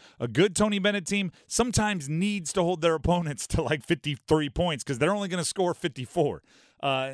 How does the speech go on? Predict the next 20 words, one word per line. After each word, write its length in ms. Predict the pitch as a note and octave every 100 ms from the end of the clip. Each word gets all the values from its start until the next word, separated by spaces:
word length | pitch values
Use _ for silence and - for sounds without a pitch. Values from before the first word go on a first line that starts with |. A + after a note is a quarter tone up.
| C3+
North 320 | C3+ A3+ A3
Carolina, 560 | B3 A#3+ F3+ G#3 F#3 G#2+
I 180 | D3+ B3+
believe, 440 | C#4 F#3 E3 C3
could 160 | D#3 B2+
put 160 | E3
up 160 | D3+ D3
a, 20 |
a, 380 | C3+ C3 C3 C3+
a, 300 | C3+ B2 G#2 _ _ _ _ _ A#2
a 80 |
nice 240 | C#3 F3 -
big 260 | - E3+
number 380 | C#3+ D#3+ E3 C#3+
offensively 840 | C#3+ C3 - G#3+ - E3 A2+ G2+ -
if 220 | E3 D#3
they 200 | D#3 C#3+
need 320 | C#3 F#3 F#3+ C#3
to. 260 | B2+ F#2 - -
So 280 | - D#3